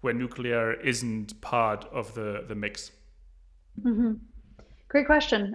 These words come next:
Speaker 2: Um, it's definitely one of the big questions, uh, in energy today. And yes, I'm, I'm not a nuclear expert, so, uh,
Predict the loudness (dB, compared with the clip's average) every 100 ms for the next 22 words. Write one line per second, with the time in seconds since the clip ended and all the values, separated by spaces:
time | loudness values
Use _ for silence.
0 | 2 4 4 2 2 2 0 2 4 4
1 | 2 2 0 0 -4 -6 -10 -12 -6 -2
2 | 0 -2 -2 2 2 2 0 2 4 6
3 | 4 -2 -16 -20 _ 2 4 4 0 -6
4 | -14 -20 _ _ 6 6 4 2 4 4
5 | 6 8 10 10 8 6 6 6 6 0
6 | 4 4 4 0 -6 2 6 6 4 2
7 | 2 2